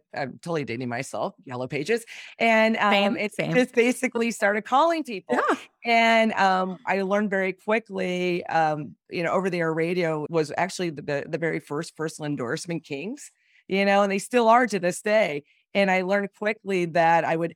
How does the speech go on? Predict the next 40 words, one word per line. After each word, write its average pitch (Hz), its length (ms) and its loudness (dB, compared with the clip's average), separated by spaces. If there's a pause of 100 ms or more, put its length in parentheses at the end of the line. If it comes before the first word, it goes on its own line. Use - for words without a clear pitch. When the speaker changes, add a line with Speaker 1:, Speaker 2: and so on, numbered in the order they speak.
Speaker 1:
go 185 180 2
and 190 120 0
interview 175 600 -2
all 160 240 0
of 170 80 0
my 160 240 0
on-air 165 420 0
guys 151 520 0
and 160 100 -4
be 160 80 0
like, 147 200 0
"Where 151 120 -4
do 156 60 -4
you 147 100 -6
eat? 196 260 -4
Where 160 120 -2
do 156 60 -4
you 156 80 -4
sleep? 175 340 -6
Where 156 80 -6
do 151 80 -4
you 151 60 -8
take 147 180 -6
your 156 80 -6
family?" 185 720 -2
And 156 80 -4
everything 170 340 -4
else. 180 200 0
And 185 100 -2
then 180 80 0
I 180 80 2
would 180 140 0
go 175 100 0
to 175 100 -2
these, 160 280 -6
like, 151 240 -6
stores 160 480 -4
and 160 120 -8
be 156 120 -2
like, 151 180 -2